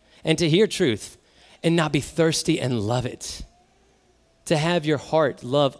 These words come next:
other things more than Jesus and his truth. And the Thessalonians had heard these things. That's why Paul says, "Didn't I tell you this stuff when I was with you?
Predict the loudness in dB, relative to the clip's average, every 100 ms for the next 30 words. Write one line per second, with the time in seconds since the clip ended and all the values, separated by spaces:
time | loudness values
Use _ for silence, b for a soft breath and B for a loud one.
0 | -2 0 2 0 0 -2 -2 -4 -2 0
1 | 0 0 -2 -4 -4 -6 -4 -6 -8 -8
2 | -6 -8 -8 -10 -10 -16 _ b b b
3 | b b b -2 0 0 2 2 2 2
4 | 0 0 -2 0 0 2 0 0 -2 -2
5 | -4 -2 -2 0 0 0 2 0 -2 B
6 | B 2 2 0 0 2 2 2 0 0
7 | -2 0 2 2 2 0 2 0 0